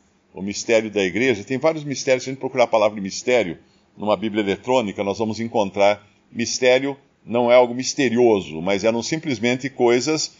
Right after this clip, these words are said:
que não haviam sido reveladas ainda para os profetas do Antigo Testamento. Então, essa, essa, esse pedido de oração mostra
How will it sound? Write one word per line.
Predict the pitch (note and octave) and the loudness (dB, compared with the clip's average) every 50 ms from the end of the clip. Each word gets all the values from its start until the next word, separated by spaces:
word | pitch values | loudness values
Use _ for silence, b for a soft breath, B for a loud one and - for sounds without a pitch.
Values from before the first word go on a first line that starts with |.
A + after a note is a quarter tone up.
| b b b _ | b b b _
que | - B2+ | -6 -4
não | A#2+ B2 C#3+ F3 G3 F3 | -2 0 2 2 4 4
haviam | D3 A#2 F#2+ C3 D#3 C#3 | 4 2 2 0 -4 -4
sido | - - - D3 D3 C#3 | -4 -4 -6 -4 -4 0
reveladas | B2 C#3+ B2+ B2 B2+ G#2+ G2+ G#2+ A#2+ B2 B2+ C3 C3 - - _ _ - | 0 0 2 2 2 4 4 4 4 2 0 -2 -4 -6 -14 _ _ 0
ainda | - C#3 B2+ C3 D#3 F3 D#3 A#2+ F2+ D#2+ D2 C#2+ _ _ _ _ _ _ _ _ _ _ _ _ _ _ _ _ _ _ _ _ _ - | 2 2 2 2 0 -4 -4 -4 -4 -6 -8 -8 _ _ _ _ _ _ _ _ _ _ _ _ _ _ _ _ _ _ _ _ _ 2
para | A#2+ A#2 A2+ A#2+ | 4 4 4 4
os | A#2+ | 0
profetas | - - C3+ B2 - - A#2 A#2 A#2 C3+ B2 | -2 -2 -2 0 2 2 2 2 2 0 -6
do | A2 A#2+ | -4 -4
Antigo | A#2+ A#2 B2+ A#2+ | -4 -4 -6 -6
Testamento. | - B2+ B2 - C#3+ A#2 G#2+ F#2+ F2 E2+ - _ B B B B B B B | -4 -6 -4 -2 -2 -2 -2 -2 -6 -6 -10 _ B B B B B B B
Então, | D#3+ F3 F3 A3 A#3 A#3+ G3+ | -2 0 2 4 2 4 6
essa, | F3+ F#3+ G3+ F#3+ - - G3+ E3 C#3 G#2+ - - _ _ - | 6 6 6 6 4 4 6 6 6 6 4 -2 _ _ -2
essa, | - D3 D3 - F#3 D#3+ - - - | 0 0 2 2 2 2 2 0 -2
esse | - D#3 - F3+ | -4 -2 -2 -2
pedido | - - D#3 D3 E3+ A3 G#3+ G#3 | -2 -2 -2 -2 -2 -2 -2 0
de | E3+ | 2
oração | F3 D3+ C3+ A#2+ G#2+ - - G3+ G#3+ G3+ D3 | 4 4 4 4 2 2 -2 0 2 2 2
mostra | C#3 D#3 F3 G3 F#3+ - G#3 F#3+ - | 4 4 4 4 2 0 -2 -2 -2